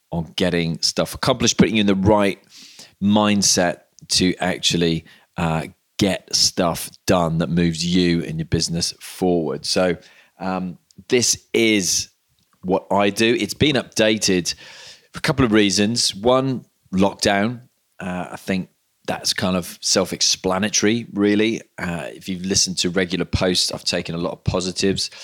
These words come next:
from lockdown that I've implemented, uh, in my own life. I've re-envisaged how I wanna work, how I wanna live. And the other one is seventy-five Hard. So again, those of you who regularly listen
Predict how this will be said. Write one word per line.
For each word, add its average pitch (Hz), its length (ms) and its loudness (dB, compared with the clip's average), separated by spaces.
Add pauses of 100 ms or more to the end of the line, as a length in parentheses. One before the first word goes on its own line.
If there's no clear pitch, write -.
(200)
from 101 180 -2
lockdown 107 520 0
that - 80 0
I've 87 160 -4
implemented, 92 720 -2 (340)
uh, 80 240 -12
in 95 160 -2
my 87 320 -2 (420)
own 87 220 0
life. 110 540 2
I've - 100 -14 (140)
re-envisaged 90 800 -2
how 87 240 -8
I 87 80 0
wanna 85 400 -4 (720)
work, 143 340 4
how 107 140 0
I 98 40 4
wanna 92 240 2
live. 110 560 2 (1000)
And 104 520 0 (220)
the 101 120 0
other 147 140 4
one 117 180 4
is 95 100 2
seventy-five 98 600 -2
Hard. 80 500 0
So - 160 -4
again, 87 480 -4
those 90 240 0
of 82 100 -8
you 87 200 -4
who 85 340 -10
regularly 87 380 -2
listen 90 320 2